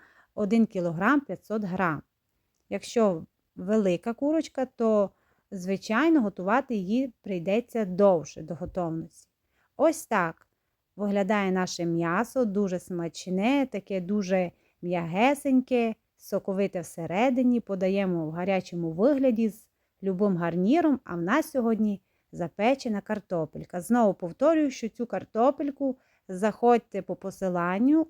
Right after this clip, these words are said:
залишу для вас внизу під цим відео, де ви можете зайти та переглянути. Всім гарно дякую, хто з нами був сьогодні на каналі Мамина Помічниця.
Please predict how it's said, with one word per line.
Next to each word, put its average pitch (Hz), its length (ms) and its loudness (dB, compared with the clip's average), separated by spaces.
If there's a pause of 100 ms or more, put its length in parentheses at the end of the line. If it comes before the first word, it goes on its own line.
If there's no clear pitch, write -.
залишу 196 480 0
для 175 160 -2
вас 175 360 -8 (400)
внизу 196 400 0
під - 200 -10
цим 185 260 0
відео, 277 420 4
де 220 160 0
ви 202 120 0
можете 190 420 -4
зайти 180 460 -6
та 220 180 -2
переглянути. 185 920 0 (2750)
Всім 339 380 4
гарно 247 340 4
дякую, 214 720 4
хто 247 300 -4
з 220 60 -4
нами 226 280 2
був 269 300 2
сьогодні 254 460 4
на 226 120 -2
каналі 220 440 0
Мамина 208 460 0
Помічниця. 190 720 -6